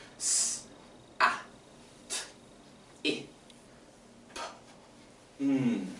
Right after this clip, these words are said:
k, e. And then also,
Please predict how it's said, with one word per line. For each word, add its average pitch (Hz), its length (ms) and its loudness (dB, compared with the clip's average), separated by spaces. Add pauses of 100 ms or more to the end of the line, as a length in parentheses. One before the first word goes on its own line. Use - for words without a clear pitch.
(1400)
k, - 80 2 (1000)
e. - 200 12 (760)
And 123 120 4
then 143 480 4
also, 135 520 8